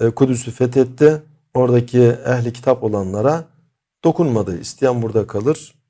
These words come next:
kendi mabedinde ibadetini de yapar, e, bizim vatandaşımız olarak yaşar, isteyen de başka yere gidebilir." dedi.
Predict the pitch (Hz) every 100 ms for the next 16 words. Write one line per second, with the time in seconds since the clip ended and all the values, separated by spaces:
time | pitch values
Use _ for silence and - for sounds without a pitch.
0 | _ _ _ _ 123 120 117 110 110 104
1 | 107 107 117 107 104 104 - 110 101 95
2 | 101 - 151 - _ _ _ _ _ _
3 | _ _ 113 107 107 123 120 113 117 117
4 | 113 117 110 107 104 101 92 98 92 139
5 | 151 - _ _ _ 123 - 131 120 117
6 | 117 117 120 110 131 113 113 113 123 113
7 | 92 92 156